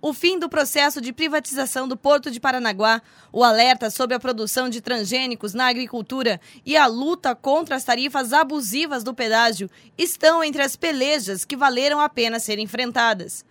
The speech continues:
Requião enfatizou que a luta do governo estadual refletiu em pedágios mais baratos nas rodovias federais.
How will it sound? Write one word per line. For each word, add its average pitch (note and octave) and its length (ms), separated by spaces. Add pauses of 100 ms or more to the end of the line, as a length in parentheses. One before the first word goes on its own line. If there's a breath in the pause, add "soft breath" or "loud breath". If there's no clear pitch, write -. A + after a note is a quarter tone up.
(340 soft breath)
Requião A#3+ 420
enfatizou B3 680
que A#3+ 120
a A3+ 80
luta C4 260
do A#3 140
governo B3 400
estadual B3 560 (220 soft breath)
refletiu D#4 580
em D#4 100
pedágios C4+ 560
mais C#4+ 240
baratos B3+ 500
nas G#3+ 200
rodovias A#3+ 600
federais. A3+ 800